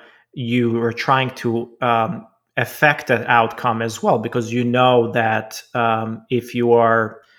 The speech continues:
uh, communicating to that student in a certain way, you're gonna get different outputs. Um, in this case, the way that we think about it is and this is an old, um, like,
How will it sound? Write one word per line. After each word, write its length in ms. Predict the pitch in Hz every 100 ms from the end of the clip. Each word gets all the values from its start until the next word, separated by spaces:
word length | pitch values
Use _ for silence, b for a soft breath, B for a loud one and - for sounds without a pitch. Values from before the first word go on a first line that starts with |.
| b _
uh, 200 | 123 117
communicating 560 | 117 - 131 127 120 117
to 100 | 117
that 140 | 117 110
student 320 | 120 113 113
in 40 |
a 40 | 110
certain 300 | 120 113 123
way, 180 | 160
you're 140 | 131 117
gonna 220 | 117 113
get 400 | 110 117 117 -
different 420 | 123 117 117 110
outputs. 640 | 113 110 - 117 - - B B B 123
Um, 340 | 120 110 107 -
in 160 | 127
this 160 | 143 160
case, 640 | - 123 117 110 - - _ - - - _ -
the 220 | 117 127
way 260 | 117 131
that 260 | 127 127 120
we 160 | 120 110
think 260 | - 208
about 320 | 135 120 113
it 160 | 117 117
is 500 | 127 117 113 - - B B B -
and 140 | 135 131
this 140 | 135
is 100 | 127
an 140 | 123 123
old, 540 | 135 131 131 113 - -
um, 580 | 120 117 110 110 92 76
like, 180 | 139 131